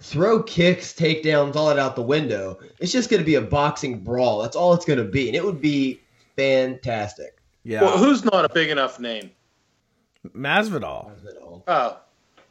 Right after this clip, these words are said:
Speaker 3: Um,
Speaker 2: Yeah, Masvidal. Ma-, neither Masvidal or Thompson are big enough names for him to fight. I mean, he's gonna fight your G S Ps. He's gonna fight your Conor McGregors. He's gonna fight your,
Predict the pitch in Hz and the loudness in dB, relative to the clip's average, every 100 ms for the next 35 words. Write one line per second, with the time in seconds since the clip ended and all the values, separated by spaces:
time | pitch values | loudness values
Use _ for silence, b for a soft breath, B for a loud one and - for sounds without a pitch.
0 | _ _ _ - 165 175 170 170 165 160 | _ _ _ -8 -6 -4 -4 -4 -6 -10
1 | - 147 151 147 196 233 269 330 247 113 | -10 -2 -2 2 2 2 2 4 4 2
2 | 160 180 202 226 - 208 247 254 196 165 | -2 0 2 2 -2 0 2 2 2 2
3 | 151 143 139 131 117 113 117 110 107 107 | 2 0 0 0 -2 -4 -4 -4 -6 -8
4 | 92 - 95 95 113 131 123 120 107 92 | -8 -10 -12 -12 -6 0 0 0 -4 -4
5 | 104 104 95 - 95 92 85 80 - 85 | -4 -4 -6 -8 -6 -6 -8 -10 -8 -6
6 | 65 - 90 113 101 - B B - 190 | -6 -10 -8 -6 -6 -10 B B -2 2
7 | 208 190 - 180 139 139 123 143 131 - | 4 2 4 2 2 -4 0 2 2 -2
8 | - 131 123 107 107 110 127 113 131 127 | -4 -2 -2 -2 -4 -4 -6 -4 -2 -2
9 | 110 104 135 127 120 104 120 120 110 107 | -4 -6 -2 -2 -2 -2 0 0 -2 -6
10 | 104 98 127 117 - 127 123 107 110 | -6 -8 -6 -6 -4 -2 -2 -6 -6